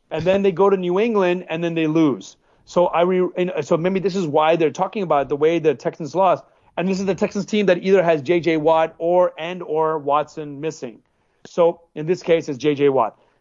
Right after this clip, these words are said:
This is a Texans team that's going to lose, if not in the wild card round, definitely in the divisional round. These are the Patriots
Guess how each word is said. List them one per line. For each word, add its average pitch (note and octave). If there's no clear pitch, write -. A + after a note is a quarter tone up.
This E3
is F#3
a F3
Texans G3
team F3+
that's D#3+
going E3
to E3+
lose, E3
if E3+
not E3
in D3
the C#3+
wild D#3+
card D#3+
round, D3+
definitely D#3+
in D3
the C3+
divisional C3+
round. A#2
These G#3+
are -
the G#3+
Patriots F#3